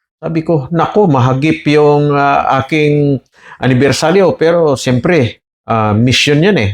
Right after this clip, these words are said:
no? Um, "Oh, okay, go." Um, actually, ah, sa panahon na yan, galing na kami doon, ah, Sulu, ah, simula noong September two thousand,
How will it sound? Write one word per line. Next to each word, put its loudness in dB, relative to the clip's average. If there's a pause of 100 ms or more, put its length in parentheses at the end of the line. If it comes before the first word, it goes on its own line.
no? -8 (400)
Um, 0 (160)
"Oh, 2
okay, 0
go." -2 (420)
Um, 0 (320)
actually, 0 (380)
ah, 0
sa -4
panahon 0
na 2
yan, 0
galing 2
na -2
kami 0
doon, 2
ah, -2
Sulu, 2 (400)
ah, -4
simula 0
noong 0
September 0
two -2
thousand, 0